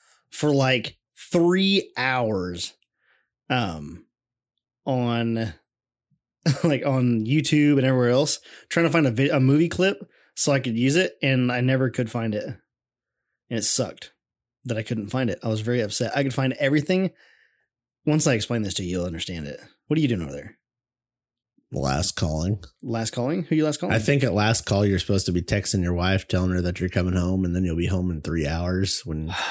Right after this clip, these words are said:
Speaker 2: you really tell her five minutes, but it's just 'cause
Speaker 1: Right.
Speaker 2: we stood in the parking lot and talked to dudes. <laughs> And by dudes, I mean my friends. It's not random. Well, sometimes they're random dudes that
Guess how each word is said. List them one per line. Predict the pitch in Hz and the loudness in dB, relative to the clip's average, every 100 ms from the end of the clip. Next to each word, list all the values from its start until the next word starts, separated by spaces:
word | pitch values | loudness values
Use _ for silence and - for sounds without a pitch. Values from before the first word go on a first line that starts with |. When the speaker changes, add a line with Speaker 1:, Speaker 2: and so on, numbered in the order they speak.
| - | -4
Speaker 2:
you | 90 | -2
really | 87 87 90 | 0 0 0
tell | 87 | 0
her | 87 | 0
five | - 87 87 | -2 0 0
minutes, | 85 80 95 - | -2 -2 -2 -2
but | - 80 | -4 -6
it's | 80 | -4
just | 87 80 | -4 -2
'cause | |
Speaker 1:
Right. | 92 | 0
Speaker 2:
we | 90 | 0
stood | - 90 | -2 -2
in | 82 | -4
the | |
parking | 78 85 92 87 | -2 -4 -2 -4
lot | 82 | -4
and | 85 | -4
talked | - 82 85 | -6 -6 -6
to | |
dudes. | 78 73 82 98 - _ _ _ - | -6 -4 -2 -4 -6 _ _ _ -6
<laughs> | 135 - - - - - - _ - - - | -6 -10 -20 -20 -20 -20 -20 _ -20 -20 -6
And | 95 95 | -2 0
by | 85 | 0
dudes, | 85 87 87 92 | -2 -2 -2 -2
I | |
mean | 87 87 | -4 -4
my | 87 | -4
friends. | - 80 85 98 - - _ _ | -2 -2 0 -2 -4 -8 _ _
It's | - | -6
not | 95 76 | -4 -2
random. | 85 87 101 | -4 -4 -2
Well, | 98 90 85 _ 90 | -2 -2 -4 _ -10
sometimes | - 98 87 82 82 | -2 -2 0 -2 -4
they're | 64 | -6
random | 80 76 76 | -6 -6 -6
dudes | 73 73 95 - | -6 -4 -2 -2
that | 78 | -4